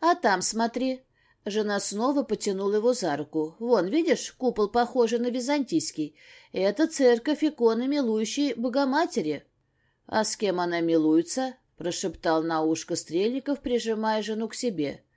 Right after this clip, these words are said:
"Богохульник!" — хмыкнула Маша и, одернув его руку, пытающуюся залезть под майку и облапить грудь, прошептала: "Кругом люди, Стрельников!" Она долго и интересно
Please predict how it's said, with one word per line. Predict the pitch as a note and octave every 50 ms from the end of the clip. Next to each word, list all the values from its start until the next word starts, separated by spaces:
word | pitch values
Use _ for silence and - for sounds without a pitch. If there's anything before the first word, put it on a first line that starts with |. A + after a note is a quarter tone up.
| _ _ _ _ _ _ -
"Богохульник!" — | D#3 D#3 E3+ E3+ E3 E3 F#3+ F#3+ F#3 F3+ - - - A#3 B3 A3 E3+ D#3+ D3 C#3 C#3 _ _ _ _ _ _ _ _ _
хмыкнула | - A#3 G#3+ G#3+ G3+ - - - E3+ D#3+ D#3+
Маша | D#3 E3 F#3+ A#3+ C#4 C4+ - D4+ D4 C#4+ C#4+ _ - - _ _
и, | - C4+
одернув | C4+ C4 C4 A#3 G#3 B3 C4 B3 A#3 G#3+ A3+ G#3 -
его | A3+ A3+ G#3+ A#3 A#3
руку, | A#3 C#4 E4 D#4+ - E4+
пытающуюся | E4 - B3+ B3 - G#3+ G3 G3 F#3+ F#3 - G3+ F#3 - F#3+ F3
залезть | F3+ F#3+ F3 F3+ F3 F3 F3 - -
под | E3 D3+ D3+ D3
майку | D3+ D#3 E3+ G3 G#3 - C#4+ D4 C#4+ _ - - - _ -
и | A3+ A#3
облапить | A3+ A3 G#3 F#3+ G3 G3 F#3+ F3+ E3+ F#3 F3 F3 F3+
грудь, | F3+ A3 C#4 E4 D#4+ - -
прошептала: | - G#3+ A#3 A3+ - B3+ A#3 - - - D3+ D3 C#3+ C#3+ D3 D3 D#3+ _ _ _ _ _ _ _ _ _
"Кругом | - A#3+ C4+ C4 A#3 A3 C4+ C4 B3+ C4
люди, | B3 B3+ C4+ C#4+ A3 G#3
Стрельников!" | G#3 G3 - - G#3 A3 B3 C#4+ C#4 C4 B3 A3+ - F3+ F3+ F#3 - - _ _ _ _ _ _ _ _ _ _ _ _ _ -
Она | F3 F3+ F#3+ G3+ G3+ F#3+
долго | F3 D#3+ G3 A#3+ C#4 C#4 A3 G3 G3+
и | - - G3 F#3+
интересно | F#3+ - - F#3+ F#3+ A3+ C#4 D4 - - F#3 E3+ E3